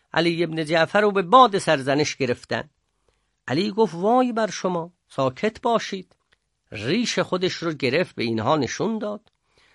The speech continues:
گفت: «من با این ریش سفیدم شایستهٔ امامت نبودم، خداوند این جایگاه رو به این فرزند عنایت کرده،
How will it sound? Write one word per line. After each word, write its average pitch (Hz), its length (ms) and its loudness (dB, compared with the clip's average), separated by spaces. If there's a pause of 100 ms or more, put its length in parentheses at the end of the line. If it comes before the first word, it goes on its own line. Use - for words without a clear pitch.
(140)
گفت: 220 200 2
«من 196 540 4
با 120 200 2
این 117 220 -4
ریش 117 420 -4
سفیدم 185 760 -6
شایستهٔ 117 680 -2
امامت 107 460 -2
نبودم، 185 600 -2 (720)
خداوند 120 920 0
این 247 180 0
جایگاه 180 720 4
رو 151 240 0 (200)
به 135 80 2
این 135 360 0 (560)
فرزند 123 720 0
عنایت 117 560 0
کرده، 104 520 -4